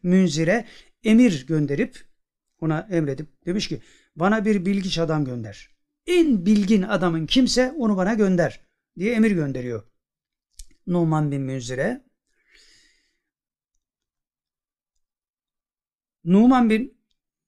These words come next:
Numan da Abdülmesih adında ünlü bir bilgini gönderiyor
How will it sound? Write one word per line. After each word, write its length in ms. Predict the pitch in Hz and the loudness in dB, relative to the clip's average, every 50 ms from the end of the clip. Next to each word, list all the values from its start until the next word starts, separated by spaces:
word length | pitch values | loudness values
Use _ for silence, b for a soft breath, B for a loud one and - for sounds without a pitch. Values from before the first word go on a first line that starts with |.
| _ - | _ -2
Numan 420 | 202 190 202 220 247 269 277 247 185 | 2 4 6 6 6 6 4 4 4
da 300 | 202 262 294 370 - _ _ _ _ | 2 0 -2 -8 -14 _ _ _ _
Abdülmesih 760 | - 208 208 - 254 233 233 233 233 214 - 285 277 185 165 | -4 -4 -4 -2 0 0 2 2 2 0 0 0 -2 -4 -4
adında 400 | 262 208 165 196 185 202 254 277 | -6 -4 -2 0 0 0 -2 -2
ünlü 340 | 339 285 254 262 262 277 233 | 2 4 4 6 6 6 4
bir 160 | 233 247 233 | 2 0 0
bilgini 460 | 202 226 202 180 196 190 185 147 107 _ _ _ _ _ _ _ _ _ _ - | 0 0 0 2 2 2 2 2 0 _ _ _ _ _ _ _ _ _ _ -6
gönderiyor 500 | 151 143 139 135 139 127 127 123 110 | -4 -4 -4 -4 -6 -8 -10 -10 -12